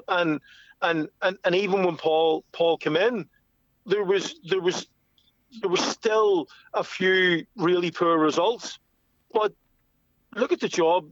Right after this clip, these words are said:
look at the job that's been done in the transformation, and, you know, any team, any team can,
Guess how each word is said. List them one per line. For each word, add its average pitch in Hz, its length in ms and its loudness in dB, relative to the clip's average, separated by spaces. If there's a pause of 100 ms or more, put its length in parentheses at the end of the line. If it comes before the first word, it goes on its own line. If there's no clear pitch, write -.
(120)
look 262 160 -2
at 349 60 -2
the 311 80 -8
job 190 260 0
that's 180 120 -2
been 165 140 0
done 170 260 0
in 170 100 2
the 160 60 2
transformation, 165 840 0
and, 151 220 -2 (440)
you 226 180 0
know, 196 240 4
any 254 320 2
team, 180 540 0 (440)
any 254 200 0
team 190 300 0
can, 165 380 0